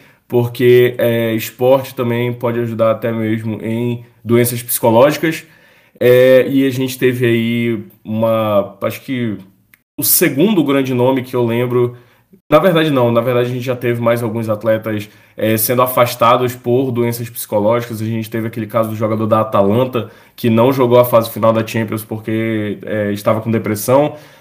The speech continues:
A gente teve a Naomi Osaka, é, desistindo do Roland Garros depois de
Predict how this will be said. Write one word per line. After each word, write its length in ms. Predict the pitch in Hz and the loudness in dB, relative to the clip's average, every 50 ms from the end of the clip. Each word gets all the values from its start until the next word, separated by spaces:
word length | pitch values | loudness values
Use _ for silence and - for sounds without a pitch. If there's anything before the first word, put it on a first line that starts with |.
| - - | -4 0
A 80 | 107 | 2
gente 220 | 110 113 127 123 - | 2 2 2 2 2
teve 180 | 135 120 127 | 2 4 4
a 240 | 123 123 120 120 120 | 6 6 8 6 6
Naomi 260 | 120 120 120 123 127 | 6 6 6 6 6
Osaka, 840 | 120 120 - - 127 120 123 120 - 127 117 117 113 110 107 104 104 - | 4 4 4 2 4 4 4 2 2 4 6 6 6 6 6 4 4 4
é, 380 | 104 107 107 107 107 104 104 | 4 2 4 4 2 0 0
desistindo 580 | 101 104 113 117 117 110 - - 147 160 165 160 135 | -2 -2 -2 -4 -4 -4 -4 -2 -2 0 0 0 2
do 160 | 131 131 127 | 2 0 2
Roland 260 | 120 123 123 123 117 | 2 2 2 2 4
Garros 340 | 113 117 117 117 120 123 120 | 4 2 2 2 0 0 0
depois 300 | 113 120 - 123 117 110 | -2 -4 -4 -2 -4 -4
de 460 | 110 110 110 113 113 117 107 101 - | -4 -6 -4 -2 -2 -2 -4 -6 -8